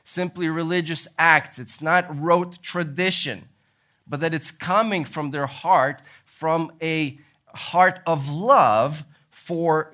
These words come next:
God, and so that it's true worship. Now, Jesus gives a similar lesson in Luke chapter eighteen. He talks about the Pharisee and the tax collector who go into the temple, and both of them pray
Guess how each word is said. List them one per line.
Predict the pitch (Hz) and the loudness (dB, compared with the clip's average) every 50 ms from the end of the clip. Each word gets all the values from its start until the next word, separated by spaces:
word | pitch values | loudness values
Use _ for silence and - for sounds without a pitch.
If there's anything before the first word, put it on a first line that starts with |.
| 120 | -12
God, | 117 151 175 190 151 113 107 107 113 - | -4 -2 2 4 4 4 4 2 0 -2
and | 107 117 110 | -4 -12 -10
so | - 143 135 | -10 -8 -2
that | 131 143 135 139 139 139 | 2 2 2 2 2 -2
it's | 151 139 147 - - - _ | -8 -8 -8 -10 -20 -20 _
true | - - - - 156 170 165 151 117 - - _ _ _ _ _ _ | -20 -16 -12 -8 -4 -2 -2 -2 -4 -6 -12 _ _ _ _ _ _
worship. | 104 107 123 120 113 107 - - - - - _ _ _ _ _ _ _ _ _ _ _ - | -10 -6 -4 -4 -4 -4 -6 -10 -12 -14 -18 _ _ _ _ _ _ _ _ _ _ _ -14
Now, | 127 | -12
Jesus | 123 117 151 175 165 175 165 139 | -8 -4 -2 -2 0 0 -2 -2
gives | 110 131 170 160 139 131 | -2 -2 -2 -2 -2 -4
a | 131 | -6
similar | 123 - - - 180 180 185 175 156 139 | -8 -6 -4 -4 -2 -2 -2 -2 -2 -2
lesson | 131 123 127 139 139 - - 127 120 113 113 - | 0 2 2 2 2 0 -4 -8 -8 -8 -10 -10
in | 123 123 120 117 113 113 113 110 120 | -8 -6 -4 -4 -4 -4 -6 -8 -10
Luke | 123 113 127 139 143 139 139 | -10 -6 -4 -4 -4 -6 -8
chapter | - - 131 127 123 - - 120 110 | -6 -2 0 0 0 -2 -4 -10 -8
eighteen. | - 113 110 104 104 - 135 139 147 156 151 - - _ _ _ _ | -8 -8 -10 -10 -10 -8 -6 -4 -4 -4 -6 -10 -14 _ _ _ _
He | - 127 | -12 -6
talks | - 147 131 143 151 - - | 0 2 2 2 2 0 -4
about | 170 143 113 131 127 123 131 135 135 - 131 120 110 | -8 -4 0 2 4 4 4 4 2 -2 -10 -12 -6
the | 123 127 120 110 | -2 0 0 -2
Pharisee | - - - 143 147 151 156 156 156 147 - 160 160 156 - - | -2 -4 0 2 4 4 4 4 0 -2 -4 -4 -4 -4 -4 -4
and | 139 135 139 143 143 127 113 | -2 -2 0 -2 -2 -6 -8
the | 117 131 123 107 | -6 -6 -6 -4
tax | - - 135 135 143 139 - - | -2 2 4 4 4 2 -2 -12
collector | - 143 143 143 - - 139 | -6 -4 -4 -4 -4 -6 -10
who | 135 131 123 | -10 -8 -6
go | 127 127 131 131 | -4 -4 -4 -4
into | 131 131 135 | -6 -8 -10
the | 143 147 | -12 -10
temple, | - - 127 127 127 - 143 139 139 131 - - _ _ _ _ - | -4 -4 -2 -2 -2 -4 -6 -6 -6 -6 -10 -18 _ _ _ _ -6
and | 147 143 143 117 | -4 -4 0 4
both | 170 180 208 214 208 208 | 6 6 6 4 2 -2
of | 180 175 | -6 -4
them | 190 185 196 | -4 -4 -4
pray | 196 - 175 165 147 139 135 131 139 165 220 226 | -6 -6 -2 2 4 4 4 4 2 0 -2 -6